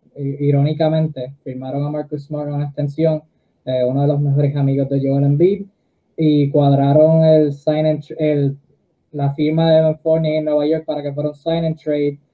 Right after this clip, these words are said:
y ahora tienen, ahora suman otro trade exception a lo que es ya una cuenta de banco masiva de trade exceptions, así que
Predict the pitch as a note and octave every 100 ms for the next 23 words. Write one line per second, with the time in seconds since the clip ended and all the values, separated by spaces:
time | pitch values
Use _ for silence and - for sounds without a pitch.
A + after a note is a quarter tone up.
0 | _ _ - C3+ C#3+ D3+ D3+ D#3 D#3 D3+
1 | D3 D3 C#3+ C#3+ C#3+ - D#3+ D#3 D#3 D#3
2 | D#3 D#3 D3 D#3 D#3 D#3 C#3+ - C#3 -
3 | C#3 C3+ B2+ B2+ B2+ C3+ C3+ C#3 C#3+ C#3
4 | C#3+ C#3 C#3+ C#3+ C#3+ C#3+ C#3+ C#3+ C#3+ C#3
5 | C3+ D3+ D3+ D3 C#3 - _ _ _ _
6 | C3+ C#3 C#3+ F3+ G#3 F3+ - D3 C#3 D3
7 | C#3 C3 - B2 - C3+